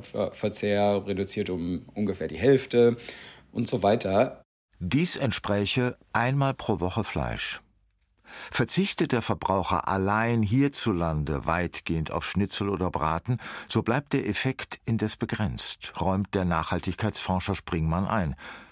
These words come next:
Speaker 2: Anders als hierzulande steigt in bevölkerungsreichen Schwellenländern wie China, Brasilien oder Indien die Nachfrage nach Fleisch.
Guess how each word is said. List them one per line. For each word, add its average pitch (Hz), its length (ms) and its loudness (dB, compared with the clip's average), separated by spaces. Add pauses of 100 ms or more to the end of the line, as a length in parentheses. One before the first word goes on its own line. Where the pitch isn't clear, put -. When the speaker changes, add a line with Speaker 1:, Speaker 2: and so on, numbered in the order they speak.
(280)
Speaker 2:
Anders 107 600 0 (120)
als 85 140 -2
hierzulande 95 840 0
steigt - 640 -2
in 95 120 0
bevölkerungsreichen 85 1040 0
Schwellenländern 87 840 0
wie 69 80 -4
China, 104 420 0
Brasilien 87 680 0
oder 71 180 -2
Indien 95 480 2 (340)
die 95 120 2
Nachfrage 85 800 0
nach 78 160 -2
Fleisch. 80 520 -2